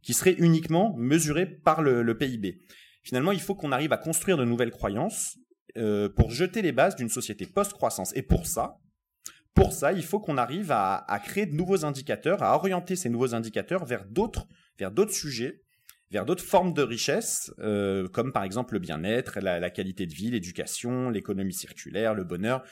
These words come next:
Il peut y en avoir plein, mais il s'agit finalement de trouver de nouveaux indicateurs qui ne seraient pas uniquement ceux de la croissance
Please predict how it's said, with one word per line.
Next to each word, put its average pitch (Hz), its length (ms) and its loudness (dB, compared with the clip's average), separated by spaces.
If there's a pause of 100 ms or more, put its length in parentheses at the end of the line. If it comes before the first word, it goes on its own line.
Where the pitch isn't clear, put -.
(220)
Il 101 80 -8
peut 143 60 -2
y 143 40 2
en 131 60 2
avoir 110 320 2
plein, 135 360 6
mais 107 120 0
il 107 80 -2
s'agit 117 480 0 (240)
finalement 117 280 0
de 190 40 -4
trouver 127 300 -2
de 101 200 -8
nouveaux 170 340 0
indicateurs 143 580 -2
qui - 100 -10
ne 110 80 -4
seraient - 240 -4
pas - 240 2
uniquement 156 480 -4
ceux 151 240 -2
de 135 60 -6
la 117 100 2
croissance 120 500 -4